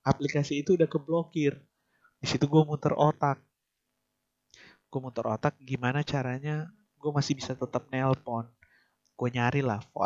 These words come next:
I P, V I P yang luar. Jadi gua sempet kayak, eh, searching lah gitu. Aplikasi-aplikasi apa yang menyediakan V I P secara gratis.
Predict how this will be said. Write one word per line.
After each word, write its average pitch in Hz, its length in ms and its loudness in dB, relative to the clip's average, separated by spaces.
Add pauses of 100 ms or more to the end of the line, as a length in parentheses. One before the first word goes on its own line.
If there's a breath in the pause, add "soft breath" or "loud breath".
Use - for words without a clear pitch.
(100)
I 110 80 -4
P, 110 200 -14
V - 60 -20 (140)
I 117 160 -4
P - 80 -20 (240)
yang 107 200 -8
luar. 113 320 0
Jadi 131 200 -4
gua 143 120 4
sempet - 320 -10 (280)
kayak, 123 340 -2 (760 soft breath)
eh, 123 880 -2 (480)
searching 156 480 -6
lah 120 480 -4
gitu. 113 240 -8 (1000 loud breath)
Aplikasi-aplikasi - 1040 -6
apa 147 580 0
yang 127 240 -2
menyediakan 113 880 -6 (240)
V - 40 -20 (120)
I 113 160 -2
P - 160 -14
secara 113 400 -4
gratis. 117 800 -4